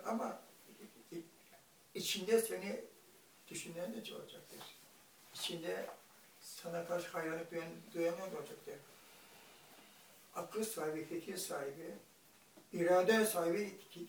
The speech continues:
kimse olacaktır. Ve diyor, "Ben, ben öyle yaratacağım ki," diyor, "yaratacağım, nihayet yaratacağım," diyor.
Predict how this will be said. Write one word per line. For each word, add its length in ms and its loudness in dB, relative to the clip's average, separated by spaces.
kimse 360 -4
olacaktır. 540 -2
Ve 280 -2
diyor, 240 0
"Ben, 160 2
ben 200 2
öyle 300 12
yaratacağım 500 2
ki," 220 -4
diyor, 200 0
"yaratacağım, 640 4
nihayet 400 -2
yaratacağım," 460 -2
diyor. 140 -6